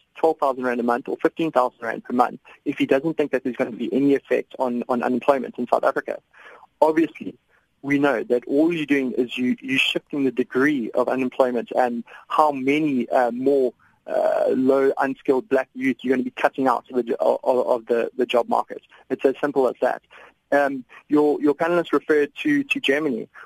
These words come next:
Well, if you look at, uh, the, the German State Institute for Employment Research, so that's an official government, um, agency, they say that Germany's minimum wage introduced just last year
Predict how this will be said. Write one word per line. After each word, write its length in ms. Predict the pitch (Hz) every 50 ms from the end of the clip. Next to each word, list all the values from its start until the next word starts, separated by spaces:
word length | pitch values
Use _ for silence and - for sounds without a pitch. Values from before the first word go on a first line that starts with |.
| - -
Well, 400 | 147 156 160 147 147 165 196 240 _ _ _ _ _ _ _ -
if 160 | - 139 -
you 120 | 151 139 135
look 180 | 147 165 -
at, 140 | - - - - -
uh, 320 | - 123 139 135 131 127 123 - -
the, 180 | 127 135 135 - - 127 - _ -
the 120 | 131 127
German 360 | - - 143 147 147 147 135 -
State 240 | - - 160 151 -
Institute 480 | - 156 151 139 - - - - 143 -
for 100 | - 139
Employment 380 | 135 127 - 147 143 143 135 127
Research, 340 | 123 123 - - 147 - -
so 120 | - 127
that's 180 | 135 139 - -
an 80 | 151
official 460 | 135 - _ - 180 - - 151 135
government, 500 | 127 - 131 135 - 139 139 131 127 123 - - - -
um, 400 | - 123 123 120 117 120 127 131 _ _ _ _ _ -
agency, 480 | 135 147 143 151 143 - - 127 123 117
they 220 | 120 135 151 156 -
say 120 | 170 156
that 160 | 139 143 -
Germany's 340 | - - 143 143 151 135 123
minimum 280 | 135 139 135 127 120 117
wage 260 | 117 123 131 - -
introduced 480 | - 127 139 - 135 - 139 127 - -
just 200 | - 143 - -
last 280 | 135 127 - - -
year 220 | 123 120 135 165